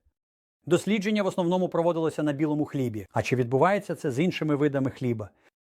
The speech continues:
Абсолютно. В якій мірі? Я не можу вам точно сказати, але впевнений, що якщо у хлібі є крохмаль,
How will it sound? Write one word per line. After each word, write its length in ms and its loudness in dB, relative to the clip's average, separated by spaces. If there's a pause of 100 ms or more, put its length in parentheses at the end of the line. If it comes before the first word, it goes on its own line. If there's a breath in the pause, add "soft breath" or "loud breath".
(180)
Абсолютно. 680 -2 (360)
В 20 -8
якій 420 0
мірі? 360 0 (640)
Я 140 4
не 80 2
можу 260 2
вам 160 0
точно 340 -2
сказати, 500 -2
але 180 2
впевнений, 640 0
що 160 -2
якщо 320 2
у 80 2
хлібі 380 -2
є 240 2
крохмаль, 560 0